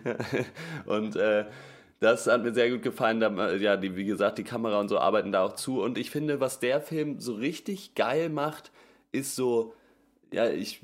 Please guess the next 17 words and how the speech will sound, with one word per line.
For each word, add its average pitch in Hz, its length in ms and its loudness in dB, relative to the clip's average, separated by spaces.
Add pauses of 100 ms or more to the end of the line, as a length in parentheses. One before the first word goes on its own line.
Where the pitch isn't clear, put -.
(100)
nenne 104 420 -2
es 127 140 -4
mal 101 320 0
Wissensverteilung 85 1200 -4
oder 73 180 -6
so. 73 220 -6
Was 117 260 -2
wissen 135 320 -6
die 98 240 -2
Leute 101 500 0
in 143 220 -2
dem 139 160 -2
Film? 151 480 -2 (320)
Was 120 340 0
weiß 131 260 0
der - 180 0
Zuschauer? 170 800 -2